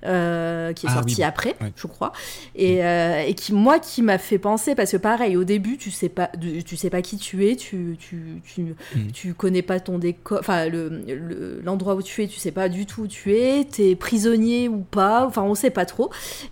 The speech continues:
Speaker 1: et, euh, et tu dois te cacher, évidemment, parce qu'il y a des méchants. Et, euh, et j'ai l'impression qu'il y a pas mal de, de jeux qui ont suivi le, qui ont suivi ça,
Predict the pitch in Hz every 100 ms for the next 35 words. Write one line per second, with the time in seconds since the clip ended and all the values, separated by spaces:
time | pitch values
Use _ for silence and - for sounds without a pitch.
0 | - 220 214 202 190 180 160 165 - 185
1 | 190 - 151 - 262 226 175 160 208 180
2 | - - 160 160 156 156 - - - -
3 | - - - - 190 185 175 170 175 -
4 | 190 208 202 220 330 320 - 196 - 254
5 | 247 277 285 220 226 220 196 208 220 254
6 | - 196 185 - 196 196 180 156 160 -
7 | - - - 180 - 247 220 - 185